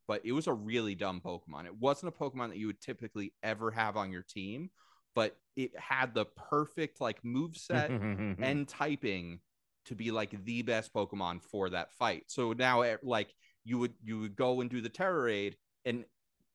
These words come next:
Speaker 1: it would be you and three other people all have the same fucking stupid Pokemon out that you would normally never see in a battle. And so, like, it, it made me go out,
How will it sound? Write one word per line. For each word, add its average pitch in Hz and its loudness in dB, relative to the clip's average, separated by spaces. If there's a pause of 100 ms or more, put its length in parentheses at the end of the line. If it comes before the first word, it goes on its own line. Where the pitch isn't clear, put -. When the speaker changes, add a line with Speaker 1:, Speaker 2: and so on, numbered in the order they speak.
(200)
Speaker 1:
it 139 -2
would 107 0
be 113 0
you 113 2
and 110 0
three 117 0
other 117 2
people 107 0
all 135 10
have 143 8
the 135 4
same 147 4
fucking 147 4
stupid 156 -2
Pokemon 156 4
out 120 6
that 123 4
you 117 0
would 117 0
normally 123 0
never 131 2
see 170 -4
in 160 0
a 151 -4
battle. 147 2 (300)
And 117 -6
so, 135 4
like, 131 4 (200)
it, 160 0
it 156 0
made 147 2
me 147 -2
go 131 4
out, 113 4